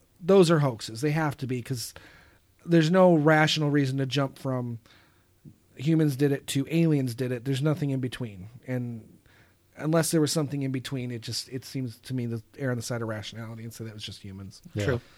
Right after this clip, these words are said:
Speaker 1: So, same with the mutilations, the animal mutilations.
Speaker 3: Yeah, those are, those are weird ones. I mean, I, I guess I can't see any reason for
Speaker 1: Humans to do it just for, for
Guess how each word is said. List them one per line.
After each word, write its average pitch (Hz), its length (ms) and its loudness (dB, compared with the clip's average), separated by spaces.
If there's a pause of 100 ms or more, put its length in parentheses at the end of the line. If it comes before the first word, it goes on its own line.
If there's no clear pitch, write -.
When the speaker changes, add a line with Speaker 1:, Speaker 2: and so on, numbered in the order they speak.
(260)
Speaker 1:
So, - 200 -20
same 254 220 2
with 285 100 2
the 202 100 0
mutilations, 147 600 2
the 127 180 -4
animal 135 240 -2
mutilations. 107 840 -10 (1160)
Speaker 3:
Yeah, 175 160 6
those 277 220 2
are, 269 300 4
those 175 180 0
are 190 100 2
weird 139 260 2
ones. 117 240 -2
I 120 60 0
mean, 127 320 -2 (1000)
I, 151 160 -8 (640)
I 151 80 -4
guess - 480 -2 (2000)
I 139 80 -4
can't 180 240 -2
see - 120 -2
any 143 140 2
reason 131 360 -2
for 113 500 -2 (760)
Speaker 1:
Humans 143 320 -4
to 135 60 -10
do 139 180 -2
it 127 120 -8
just 127 180 -6
for, 131 200 -6
for 120 560 -8